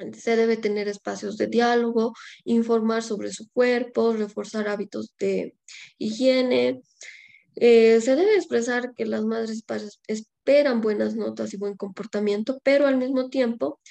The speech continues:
también no se, se debe, mm, indicar las palabras adecuadas. No es que,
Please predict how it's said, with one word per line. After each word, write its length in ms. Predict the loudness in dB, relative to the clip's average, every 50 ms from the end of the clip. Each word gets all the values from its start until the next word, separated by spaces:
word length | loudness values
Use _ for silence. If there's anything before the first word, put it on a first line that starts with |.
| -20 -20 -20 -20 -20 -20 -20 _ _ -2
también 580 | 0 0 2 2 4 4 4 4 4 2 0 0
no 240 | 0 2 2 0 0
se, 640 | -2 0 0 2 2 2 2 0 0 -2 -4 -4 _ _ _ _ _ _ -10
se 240 | -10 -6 -4 -2 -2
debe, 440 | -2 -2 -2 -2 -4 -4 -6 -12 _ _ _ -8
mm, 880 | -6 -4 -4 -4 -4 -4 -6 -4 -4 -4 -4 -4 -4 -4 -4 -4 -4 -6 -8 _ _ _ _ _ -4
indicar 760 | -4 -2 -2 -2 -4 -4 -6 -4 -4 -4 -4 -4 -8 -10 _ _ _ _ -14
las 220 | -10 -8 -8 -8 -6
palabras 560 | -4 -2 -2 0 0 0 0 -2 -4 -4 -4
adecuadas. 440 | -6 -6 -6 -4 -4 -4 -4 -2 -4
No 100 | -4 -4
es 100 | -6 _
que, 220 | -6 -6 -6